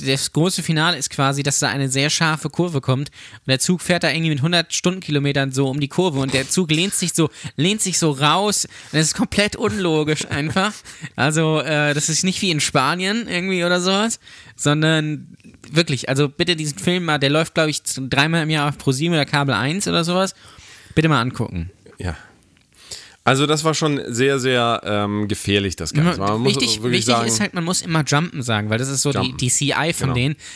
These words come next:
Speaker 1: Ja, nicht das Wort Sprung oder
Speaker 2: Nee, nee,
Speaker 1: Springen
Speaker 2: nee.
Speaker 1: verwenden, sondern jumpen.
Speaker 2: Genau. Bitte keine
Speaker 1: Ja.
Speaker 2: deutschen Worte.
Speaker 1: Nee,
Speaker 2: Immer
Speaker 1: bitte los jumpen.
Speaker 2: Bitte.
Speaker 1: Ja.
Speaker 2: Ja.
Speaker 1: Was ist denn eigentlich, wenn man diese Jumpies isst?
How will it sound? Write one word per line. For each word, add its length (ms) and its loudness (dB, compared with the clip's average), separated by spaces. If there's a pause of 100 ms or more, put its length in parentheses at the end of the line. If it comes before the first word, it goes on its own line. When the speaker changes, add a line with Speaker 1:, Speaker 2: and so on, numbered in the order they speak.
(180)
Speaker 1:
Ja, 260 4
nicht 160 0
das 140 0
Wort 160 0
Sprung 480 2
oder 160 4
Speaker 2:
Nee, 60 0
nee, 60 0
Speaker 1:
Springen 300 2
Speaker 2:
nee. 60 -2
Speaker 1:
verwenden, 440 0
sondern 280 2
jumpen. 460 0
Speaker 2:
Genau. 420 -4
Bitte 180 0
keine 240 0
Speaker 1:
Ja. 40 -2
Speaker 2:
deutschen 420 -2
Worte. 240 -8
Speaker 1:
Nee, 60 2
Speaker 2:
Immer 180 -4
Speaker 1:
bitte 200 2
los 380 2 (180)
jumpen. 440 0
Speaker 2:
Bitte. 220 -16 (340)
Speaker 1:
Ja. 80 -4 (100)
Speaker 2:
Ja. 80 -4 (760)
Speaker 1:
Was 140 2
ist 140 0
denn 60 4
eigentlich, 200 0
wenn 80 0
man 100 0
diese 240 2
Jumpies 400 0
isst? 360 -8